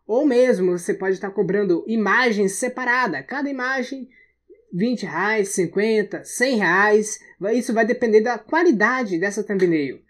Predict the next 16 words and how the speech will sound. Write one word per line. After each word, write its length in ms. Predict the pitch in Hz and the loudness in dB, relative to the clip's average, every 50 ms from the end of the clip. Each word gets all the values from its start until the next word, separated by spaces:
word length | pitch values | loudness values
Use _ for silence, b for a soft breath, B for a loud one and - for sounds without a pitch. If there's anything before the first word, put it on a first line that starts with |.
| b b b | b b b
Também 600 | - 240 233 185 202 220 240 254 208 147 127 b b b b b b | 0 2 4 4 6 4 4 4 2 0 -2 b b b b b b
o 100 | - 247 | -8 -8
tempo 540 | - - - 277 302 339 330 - - 247 208 | -4 0 2 2 4 2 2 0 0 -2 0
gasto 580 | 185 220 240 277 311 285 - - - 202 156 139 | 2 0 0 0 -2 -4 -8 -2 -2 0 0 0
que 100 | - 208 | -2 -4
você 220 | 208 214 208 - | -4 -2 -4 -4
vai 140 | 208 214 214 | -4 -2 -2
demorar 600 | 214 262 294 330 320 254 233 285 262 - - - _ | 0 0 0 0 0 0 0 0 -2 -4 -8 -10 _
pra 140 | - 220 202 | -4 -4 -4
realizar 640 | 170 165 220 339 370 339 311 262 185 165 220 233 254 | -2 0 0 0 2 2 2 2 2 2 0 0 0
esse 200 | 247 - - 269 | -2 -4 -6 -6
trabalho, 600 | - - 320 302 220 262 302 311 240 156 - - | -4 -4 -2 -2 0 0 0 0 -2 -2 -4 -6
pra 140 | - 196 202 | -6 -8 -2
criar 460 | - - 320 311 269 277 294 320 311 | 2 4 4 4 4 2 0 0 0
essa 260 | 294 262 254 - 233 | -2 -4 -4 -6 -4
thumbnail. 580 | 214 220 214 185 190 180 160 143 131 120 - | -2 -2 2 4 4 4 4 0 -2 -6 -10